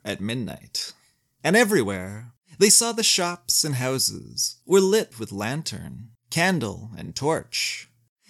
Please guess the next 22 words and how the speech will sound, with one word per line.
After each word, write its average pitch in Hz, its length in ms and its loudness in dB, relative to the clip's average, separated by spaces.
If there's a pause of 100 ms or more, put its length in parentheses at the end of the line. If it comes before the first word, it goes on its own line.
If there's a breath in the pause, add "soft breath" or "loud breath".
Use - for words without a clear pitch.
so - 180 4
that 226 120 -2
it 247 140 0
seemed 208 800 2
the 135 160 0
sun 151 280 4
itself - 880 -2 (100)
had 104 180 -4
risen 113 540 0 (100)
in 117 120 -4
the 98 100 -2
city. 120 560 0 (1200 loud breath)
They 208 120 10
were 240 140 6
brought 202 300 4
to 180 120 8
a 160 60 4
place 131 760 2
that 190 200 6
had 233 100 4
just 240 240 4
recently 117 760 -2